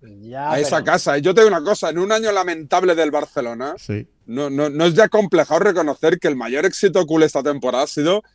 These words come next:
Speaker 2: el humillante no de Kylian Mbappé al Real
Speaker 1: Vamos,
Speaker 2: Madrid.
Speaker 1: por favor, David,
Speaker 2: Es,
Speaker 1: de verdad.
Speaker 2: es,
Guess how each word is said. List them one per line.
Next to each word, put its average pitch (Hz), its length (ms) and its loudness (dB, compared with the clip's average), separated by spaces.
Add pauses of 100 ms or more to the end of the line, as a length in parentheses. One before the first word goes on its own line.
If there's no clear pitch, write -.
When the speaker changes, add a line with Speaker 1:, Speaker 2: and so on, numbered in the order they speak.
(640)
Speaker 2:
el 165 180 4
humillante 165 680 4
no 190 320 2 (180)
de 139 140 -2
Kylian 175 480 0
Mbappé 156 240 2
al 180 200 2
Real - 0 -
Speaker 1:
Vamos, 156 200 0
Speaker 2:
Madrid. 156 200 0 (100)
Speaker 1:
por 156 100 -4
favor, 180 520 2
David, 190 280 4
Speaker 2:
Es, 214 100 0
Speaker 1:
de 190 120 -2
verdad. 165 640 0
Speaker 2:
es, - 240 -8